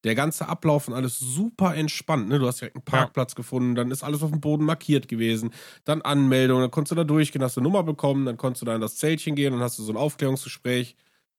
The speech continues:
Speaker 1: äh, von dem durchführenden Arzt halt bekommen, dann hat er das Ding da reingeballert, dann musstest du dann halt zehn, fünfzehn Minuten draußen sitzen zur Beobachtung. Das ist wohl Standard, weil wie bei, bei Allergiespritzen oder so kann halt sein, dass irgendwas
Speaker 2: Ja,
Speaker 1: ist
Speaker 2: ich musste
Speaker 1: so, ne?
Speaker 2: auch eine halbe Stunde warten, ja.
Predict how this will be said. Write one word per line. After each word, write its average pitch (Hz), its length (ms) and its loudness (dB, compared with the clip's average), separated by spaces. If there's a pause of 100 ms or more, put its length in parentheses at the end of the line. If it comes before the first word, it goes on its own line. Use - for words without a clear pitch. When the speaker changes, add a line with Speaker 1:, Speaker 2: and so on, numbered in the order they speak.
Speaker 1:
äh, 123 320 2 (680)
von 127 200 0
dem 120 160 4
durchführenden 117 480 0
Arzt 113 240 -4
halt 113 140 -4
bekommen, 110 280 -2
dann 107 120 2
hat 117 80 4
er 107 120 2
das 98 140 -2
Ding 147 160 2
da 135 100 2
reingeballert, 123 600 2
dann 107 100 -2
musstest 113 320 -4
du 110 40 -4
dann 104 200 -2
halt 104 160 -2 (100)
zehn, 117 220 -2
fünfzehn 113 360 -6
Minuten 123 360 0
draußen 104 360 -4
sitzen 139 360 -4
zur 110 160 -6
Beobachtung. 156 640 0 (340)
Das 98 120 -10
ist - 60 -12
wohl 95 100 -4
Standard, 135 560 2
weil 104 240 0
wie 110 60 -2
bei, 101 260 0
bei 98 220 -4
Allergiespritzen 120 720 -2
oder 120 160 0
so 113 180 -2
kann 131 220 -4
halt 113 160 -2
sein, 113 200 -2
dass 107 120 -6
irgendwas 120 320 -6
Speaker 2:
Ja, 175 60 -2
Speaker 1:
ist 151 100 -4
Speaker 2:
ich - 60 -10
musste 147 160 -4
Speaker 1:
so, 143 40 0
ne? 135 60 2
Speaker 2:
auch 143 120 -2
eine 127 100 -2
halbe 131 200 0
Stunde 117 340 -4
warten, 101 440 -4
ja. 104 180 -4